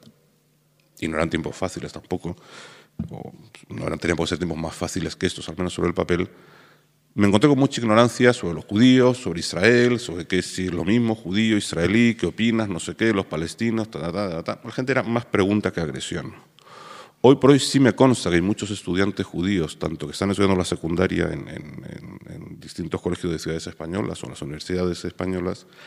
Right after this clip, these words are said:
que sí se encuentran con un ambiente realmente hostil.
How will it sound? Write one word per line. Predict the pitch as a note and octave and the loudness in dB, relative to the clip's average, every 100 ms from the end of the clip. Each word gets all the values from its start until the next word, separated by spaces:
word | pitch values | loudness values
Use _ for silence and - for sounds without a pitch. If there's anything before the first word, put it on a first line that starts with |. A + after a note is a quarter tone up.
| - - - | -20 -20 -12
que | - | -6
sí | - D3+ | -2 -2
se | D3+ | 0
encuentran | A#2 G2 A2 A2 G#2+ G#2 | 0 2 4 4 2 -2
con | F#2+ F#2+ | -2 -2
un | |
ambiente | F2 F2 F2+ F2+ G#2 G#2 - _ - | -2 -2 -2 -2 -4 -6 -8 _ -20
realmente | - E2+ F2+ E2 F2 F2 D2+ | -16 0 0 2 -4 -4 -8
hostil. | C2+ - D#2 G#1 | -10 -12 -14 -14